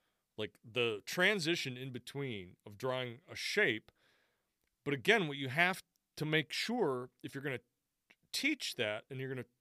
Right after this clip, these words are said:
talk about it, a square.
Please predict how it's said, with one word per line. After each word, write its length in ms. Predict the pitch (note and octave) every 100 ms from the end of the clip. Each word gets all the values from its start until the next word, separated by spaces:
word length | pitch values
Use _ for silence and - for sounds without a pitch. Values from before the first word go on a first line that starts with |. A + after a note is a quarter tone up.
| -
talk 340 | - G#3+ C4+
about 240 | C#3+ G#2+ A2
it, 120 | - _ _ _ _ _ _ _ _ _ _ _ _ _ _
a 40 | D3
square. 640 | - E3+ G3+ E3 F#2+ -